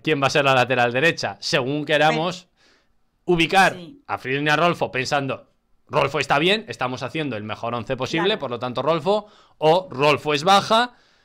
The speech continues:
Speaker 1: por lo tanto no podemos, eh, ponerla en este once. ¿Qué hacemos?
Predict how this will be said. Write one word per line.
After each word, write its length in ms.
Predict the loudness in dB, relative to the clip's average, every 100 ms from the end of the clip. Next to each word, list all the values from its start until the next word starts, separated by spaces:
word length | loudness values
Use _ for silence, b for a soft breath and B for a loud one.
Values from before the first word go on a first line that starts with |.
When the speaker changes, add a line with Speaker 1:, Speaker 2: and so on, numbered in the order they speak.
| b
Speaker 1:
por 120 | -2
lo 100 | -2
tanto 320 | 0 -2 -2 -2
no 380 | -2 0 0 0
podemos, 600 | -2 -4 -4 -4 -6 -8
eh, 180 | -10 -10
ponerla 560 | -6 -4 -4 -4 -4
en 80 | -4
este 220 | -6 -8 -10
once. 300 | -10 -12 -6
¿Qué 80 |
hacemos? 500 | -4 -4 -12 -16 -20